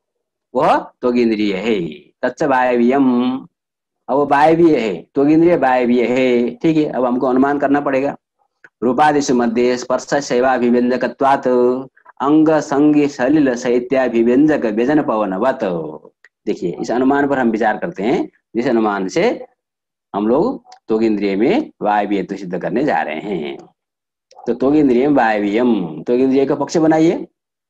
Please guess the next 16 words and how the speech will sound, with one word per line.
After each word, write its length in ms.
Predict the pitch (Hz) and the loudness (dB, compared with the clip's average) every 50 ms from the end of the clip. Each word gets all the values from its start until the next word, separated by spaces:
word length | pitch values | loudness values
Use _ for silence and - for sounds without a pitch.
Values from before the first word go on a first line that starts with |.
| _ _ _ _ _ _ _ _ _ _ - - - - _ | _ _ _ _ _ _ _ _ _ _ -20 -20 -20 -16 _
और 140 | - 123 127 | -4 -2 0
वायवीयत्व 1080 | 120 123 127 143 147 147 139 135 135 131 127 123 120 - - - 165 165 180 180 - - | 2 4 4 4 4 4 4 2 4 4 2 2 0 -4 -6 -2 0 0 0 0 -2 -6
इसमें 240 | 120 120 - 135 180 | -6 -2 0 0 0
साध्य 340 | 180 156 113 110 104 113 135 | 0 -2 -4 -2 -2 -2 -2
हो 140 | 131 104 82 | -2 -2 -2
गया। 540 | 85 90 92 80 73 67 64 - 58 - - - - - _ _ _ _ _ _ _ _ _ - | -2 -2 -2 -2 -4 -6 -8 -10 -12 -16 -18 -20 -20 -20 _ _ _ _ _ _ _ _ _ -2
रूपाद्य 500 | 117 135 143 143 165 170 170 160 160 170 | 0 0 2 4 4 4 4 2 2 0
व्यंजकत्व 640 | 147 151 147 143 143 143 131 143 135 - - - 143 | 2 2 4 4 4 4 2 0 -2 -4 -2 -2 -2
विशिष्ट 420 | 127 131 135 170 185 185 180 202 | 0 0 0 0 0 0 0 -2
स्पर्श 400 | 175 170 - - 151 156 156 - | -4 -4 -4 -4 -4 -4 -2 -2
व्यंजकत्व 600 | 170 156 151 139 131 127 123 117 110 - - 139 | -2 0 2 2 2 2 0 -2 -4 -4 -4 -4
हमारा 280 | 113 107 107 110 127 139 | -2 -2 -2 -2 -2 -2
हेतु 300 | 120 110 90 - 85 87 107 | -2 -4 -6 -6 -6 -4 -2
है, 400 | 113 104 87 78 73 71 73 - | -2 -2 -4 -4 -8 -12 -14 -18
ठीक 360 | - - - - 170 170 170 | -20 -10 -4 -2 -2 0 0
है। 160 | 156 156 - | -2 -4 -6